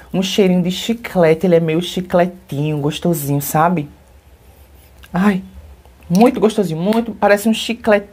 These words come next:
Ai, eu acho que eu vou ter que regravar a resenha dele, porque eu não dei essa informação. Ele tem um fundo doce, ele é bem floral, mas ele tem um fundo doce, cremoso, de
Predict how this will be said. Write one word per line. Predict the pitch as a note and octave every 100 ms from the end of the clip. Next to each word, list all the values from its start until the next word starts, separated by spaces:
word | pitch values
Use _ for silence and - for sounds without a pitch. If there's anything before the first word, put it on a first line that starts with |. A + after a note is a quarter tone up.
| _
Ai, | G3 A#3 B3 A#3 - - - - -
eu | - F3
acho | F3+
que | -
eu | F3
vou | F3+
ter | F3
que | F3 E3+
regravar | D3+ C#3+ F#3 A3 A#3+ A3+ F3+
a | F3
resenha | E3+ D#3+ E3 D#3+
dele, | D3 C#3 D#3
porque | - D#3+ - - F3+ D#3+ E3 E3 - - - - - - - -
eu | D3+
não | D#3 A#3+
dei | F#3+ F3+
essa | F#3 F#3
informação. | F3+ F3+ F#3 F3+ - B2 B2 - - - - - -
Ele | F#3 G#3
tem | A3+
um | B3+
fundo | C4 G3+ G3+ G#3
doce, | D#3 D3 D3 F3+ F3+ -
ele | E3+ F#3
é |
bem | E3 G#3+
floral, | - G3+ F3 C#3
mas | D3 D3
ele | D#3+ D3+
tem | D#3+
um |
fundo | D#3+ - D3 D3
doce, | C3 B2+ C#3+ -
cremoso, | D3+ C#3+ B2 C#3 C#3
de | C3+